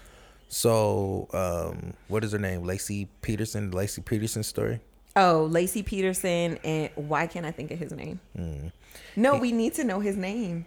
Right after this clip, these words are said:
Speaker 1: So look
Speaker 2: Oh,
Speaker 1: it
Speaker 2: and
Speaker 1: up.
Speaker 2: Scott Peterson.
Speaker 1: Scott
Speaker 2: Yeah,
Speaker 1: Peterson,
Speaker 2: yeah,
Speaker 1: right?
Speaker 2: yeah,
Speaker 1: Give,
Speaker 2: yeah.
Speaker 1: give the world a little bit about that story if they don't know.
Speaker 2: Okay, so, um, we recently just watched this documentary,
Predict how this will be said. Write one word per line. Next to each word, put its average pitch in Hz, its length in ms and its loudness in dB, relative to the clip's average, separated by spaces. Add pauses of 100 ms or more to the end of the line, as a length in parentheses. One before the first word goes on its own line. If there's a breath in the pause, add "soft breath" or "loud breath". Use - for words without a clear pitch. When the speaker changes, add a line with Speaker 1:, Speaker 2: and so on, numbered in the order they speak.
(120)
Speaker 1:
So 98 180 -2
look 107 160 2
Speaker 2:
Oh, 214 100 8
Speaker 1:
it 208 40 6
Speaker 2:
and - 60 4
Speaker 1:
up. - 40 0
Speaker 2:
Scott 180 240 2
Peterson. 139 460 -4
Speaker 1:
Scott 127 380 2
Speaker 2:
Yeah, - 140 -6
Speaker 1:
Peterson, 90 300 -2
Speaker 2:
yeah, 92 80 0
Speaker 1:
right? 98 180 2
Speaker 2:
yeah, - 60 -8
Speaker 1:
Give, 127 180 4
Speaker 2:
yeah. 131 40 -12 (140)
Speaker 1:
give 123 180 0
the 131 80 0
world 123 300 2
a - 20 0
little 110 220 2
bit 107 120 0
about 98 220 -2
that 98 140 -4
story 104 320 0
if 92 80 -6
they 95 120 -2
don't 87 200 -4
know. 85 140 -8 (640 loud breath)
Speaker 2:
Okay, 180 420 2
so, 190 920 4 (280 loud breath)
um, 165 540 0 (420)
we 185 540 0
recently 175 500 -2
just 156 180 -2
watched 156 220 0
this 160 140 -8
documentary, 143 760 -2